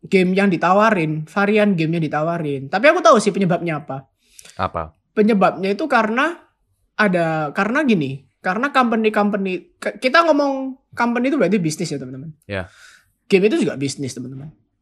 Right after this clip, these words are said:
Speaker 2: Pasti.
Speaker 1: Kalau kalian dari, kalau dari sudut pandang bisnismen, buat apa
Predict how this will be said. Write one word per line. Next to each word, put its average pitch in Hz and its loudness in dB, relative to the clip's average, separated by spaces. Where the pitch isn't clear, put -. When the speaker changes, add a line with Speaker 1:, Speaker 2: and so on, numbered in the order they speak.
Speaker 2:
Pasti. - -14
Speaker 1:
Kalau 220 6
kalian 226 4
dari, 165 2
kalau 208 2
dari 180 2
sudut 190 2
pandang 190 0
bisnismen, 151 -6
buat 185 2
apa 156 -4